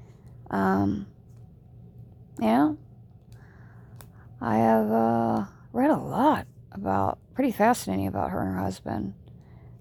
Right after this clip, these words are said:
and, um, their marriage and their life, you know? You read up on that, you know, if you ever have time. Um, super talented woman, you know? But, you know, Dolly Parton, well, she's got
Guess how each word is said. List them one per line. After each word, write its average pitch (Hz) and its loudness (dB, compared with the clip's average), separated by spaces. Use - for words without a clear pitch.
and, 190 0
um, 196 0
their 202 2
marriage 185 2
and 185 -4
their 180 -2
life, - -4
you 208 -10
know? 208 -2
You 208 -2
read 196 4
up 196 -2
on 185 -2
that, - -2
you 196 -2
know, 190 2
if 196 -4
you 202 0
ever 190 0
have 180 0
time. 185 0
Um, - -6
super 202 0
talented - -2
woman, - -4
you - -2
know? 202 0
But, - 6
you 269 4
know, 254 6
Dolly 240 8
Parton, 226 4
well, 175 -2
she's 196 0
got 175 0